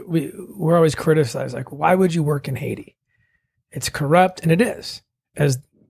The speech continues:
the story we'll, we'll tell today illustrates. But it, I, I'd never understand it. It's like,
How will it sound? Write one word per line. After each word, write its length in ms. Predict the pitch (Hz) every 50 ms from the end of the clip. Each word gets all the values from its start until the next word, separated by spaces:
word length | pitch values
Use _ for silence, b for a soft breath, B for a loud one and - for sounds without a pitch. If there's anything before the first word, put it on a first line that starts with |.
| _ _ _ _ _ _ _ _
the 100 | - 147
story 320 | - - - 160 147 143 139
we'll, 500 | 139 135 135 139 - - - 143 143 135
we'll 140 | 135 131 127
tell 280 | - 165 135 131 131 - _ _ _
today 540 | - - 139 151 151 147 147 139 135 139 - _ _ _
illustrates. 520 | - 202 214 208 - - 147 123 - - - _ _ _ _ _ _ _ _ _ _ _ _ _ _ _ _ _ _ _ - _ -
But 140 | 196 202 190 -
it, 300 | - 180 190 - 151 - -
I, 220 | 170 165 - 170
I'd 120 | 180 185 170
never 240 | 175 175 170 180 175
understand 520 | 170 165 156 - - - 214 240 240 196
it. 100 | 160 170
It's 180 | 151 139 - 160
like, 360 | 160 151 143 - - -